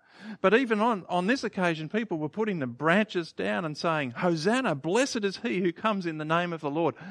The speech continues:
Hosanna means salvation. Salvation! Come and save. Blessed is he who comes in the name of the Lord.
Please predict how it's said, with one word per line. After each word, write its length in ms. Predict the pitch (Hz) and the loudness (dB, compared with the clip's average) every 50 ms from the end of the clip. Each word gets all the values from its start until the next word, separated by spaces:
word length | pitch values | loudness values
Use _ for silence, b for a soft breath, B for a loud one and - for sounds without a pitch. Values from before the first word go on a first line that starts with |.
| 208 B B B B B | -14 B B B B B
Hosanna 420 | - 170 175 165 196 226 233 190 | 0 2 2 4 4 4 4 4
means 280 | 156 156 156 156 156 - | 2 2 2 2 0 2
salvation. 720 | - 185 165 160 160 147 170 175 208 208 - - - 120 - - 101 - _ _ _ _ _ _ _ _ _ _ _ - _ _ _ | 4 6 6 6 4 2 2 2 2 0 -4 -8 -10 -12 -14 -18 -20 -20 _ _ _ _ _ _ _ _ _ _ _ -20 _ _ _
Salvation! 1000 | - - - - 220 - 427 220 254 254 262 269 247 - - 214 175 135 113 104 - B B 160 B B B | -12 -8 -4 0 4 4 8 8 10 10 10 8 6 2 0 -2 -2 -2 -4 -8 -12 B B -20 B B B
Come 240 | - - 247 269 | 2 2 4 4
and 140 | 269 254 233 | 4 4 2
save. 420 | - 247 247 247 240 185 151 135 139 | 0 0 0 2 2 0 0 -2 -2
Blessed 520 | 151 170 214 240 247 - 233 196 175 180 - _ _ | 2 6 6 6 6 4 -2 -2 -2 -4 -8 _ _
is 180 | 180 175 - | 0 0 0
he 320 | - - 196 180 143 127 B B 175 B 185 B B B | 0 0 0 0 0 0 B B -16 B -20 B B B
who 100 | 165 156 | -4 -2
comes 480 | - - 247 240 180 160 147 - - - | -2 -2 -2 0 0 -2 -4 -6 -8 -8
in 160 | - 160 151 147 | -6 -4 -2 -2
the 80 | 151 | 2
name 280 | 147 143 143 147 143 143 | 4 4 4 4 4 0
of 120 | 135 - | -4 -2
the 100 | 147 139 | -4 -4
Lord. 460 | 139 151 151 135 107 107 107 104 120 | -2 -2 -4 -4 -6 -8 -10 -16 -20